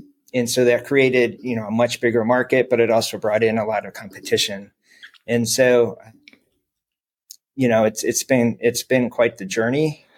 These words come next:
And I would say, you know, to back up, when I started, um, you know, I used the funds from selling of a previous business that I co-founded, um, to start this business. So I didn't have to go and, and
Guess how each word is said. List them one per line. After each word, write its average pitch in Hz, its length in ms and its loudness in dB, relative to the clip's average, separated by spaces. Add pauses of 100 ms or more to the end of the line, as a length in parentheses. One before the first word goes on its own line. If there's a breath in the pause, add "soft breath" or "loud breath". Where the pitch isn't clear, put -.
(160)
And 117 220 -2
I 123 100 2
would 117 180 0
say, 135 520 2
you 117 80 0
know, 110 200 0 (180)
to 120 180 -4
back 120 360 0
up, 117 320 2 (180)
when 123 180 -2
I 123 120 2
started, 147 680 2 (540 soft breath)
um, 113 540 -4 (580)
you 139 120 -4
know, 123 100 2
I 120 80 6
used 135 440 0
the 113 80 -2
funds 127 640 0
from 113 480 -4
selling 123 440 0
of 104 100 -6
a - 80 -12
previous 123 520 -2
business 107 520 -4
that 107 100 2
I 95 80 4
co-founded, 104 760 -2 (440 soft breath)
um, 104 240 -4
to 110 100 -4
start 120 340 0
this 110 160 -2
business. 110 440 -2
So 117 100 4
I 120 60 4
didn't 123 240 0
have 117 300 0
to 117 100 -4
go 110 340 0
and, 104 300 -12
and 110 320 -6